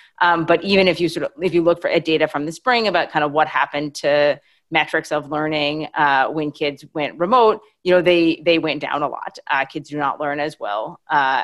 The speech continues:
as well remotely. And that is particularly true for students who have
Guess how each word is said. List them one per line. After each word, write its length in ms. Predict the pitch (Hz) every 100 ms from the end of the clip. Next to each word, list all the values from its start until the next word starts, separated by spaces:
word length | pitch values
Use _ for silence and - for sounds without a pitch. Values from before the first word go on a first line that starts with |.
| -
as 200 | 139 139
well 380 | 135 123 135 -
remotely. 520 | 139 131 - 175 190 _ _ _ _
And 160 | 196 196
that 140 | 233
is 160 | 240 -
particularly 600 | 226 - 226 - 185 175
true 300 | - 156 151
for 240 | - 147
students 400 | 147 151 143 143
who 140 | 151
have 320 | 139 135 131